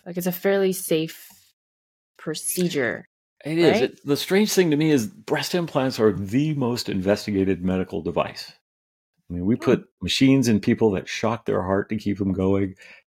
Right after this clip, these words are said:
Speaker 2: have not been investigated as much as a breast implant. And it's a pretty
Speaker 1: Interesting.
Speaker 2: simple device. Basically,
Speaker 1: Very
Speaker 2: it's a
Speaker 1: interesting.
Speaker 2: silicone shell with a filling inside of it. Uh, but especially in the U S, there's a lot of controversy around it, uh,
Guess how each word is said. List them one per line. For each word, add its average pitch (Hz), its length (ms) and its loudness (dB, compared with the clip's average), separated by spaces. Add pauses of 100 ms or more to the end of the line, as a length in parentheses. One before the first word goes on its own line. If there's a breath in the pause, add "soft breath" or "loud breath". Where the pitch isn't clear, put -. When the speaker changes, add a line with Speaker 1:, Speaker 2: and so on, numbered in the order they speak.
(220)
Speaker 2:
have 98 180 -4
not 131 220 0
been 127 100 2
investigated 98 500 2
as 82 80 -8
much 90 220 -4
as 80 100 -10
a 87 60 -6
breast - 300 -10
implant. - 340 -14 (600)
And 95 140 0
it's - 140 -6
a - 60 0
pretty 311 300 -2
Speaker 1:
Interesting. - 340 0
Speaker 2:
simple 107 480 2 (760)
device. - 520 -2 (600)
Basically, 104 360 2
Speaker 1:
Very 98 40 0
Speaker 2:
it's 92 120 -6
a - 40 -8
Speaker 1:
interesting. 80 200 -10
Speaker 2:
silicone 113 420 0
shell 101 380 2
with 90 160 -4
a 87 40 -20
filling 90 340 -6
inside 87 340 -8
of - 100 -6
it. - 180 -8 (800 loud breath)
Uh, 87 120 -12
but 95 260 -2
especially 147 420 -2
in 123 60 0
the 113 60 0
U 113 160 2
S, 92 140 -2
there's 98 120 -4
a 101 40 -2
lot 101 160 0
of 104 100 -6
controversy 95 540 -4
around 87 280 -2
it, - 280 -4
uh, 87 380 -8